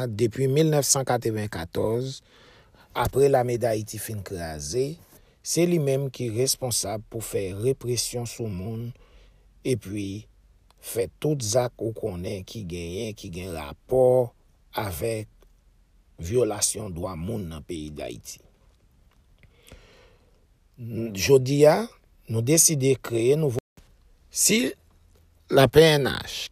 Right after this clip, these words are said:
ki se enstitisyon ki kreye pou ede nan sekirite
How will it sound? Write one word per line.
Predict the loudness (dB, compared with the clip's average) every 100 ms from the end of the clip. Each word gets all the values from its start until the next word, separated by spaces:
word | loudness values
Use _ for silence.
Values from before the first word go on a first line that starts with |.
| _
ki | -6 0
se | 2 2 4 2 0 -8 -20 _ _ _ _ _ _ _ _ _ _ _ -6
enstitisyon | 0 2 2 0 0 2 2 2 -2
ki | -6 -6
kreye | -4 4 4 6 2 0 -4 -16 -20 -20 _ _ _ _ -4
pou | 0 2
ede | 0 4 4 4 -2 -10 -20 -20 _ _ _ -8
nan | 2
sekirite | 4 4 0 -2 -2 0 4 4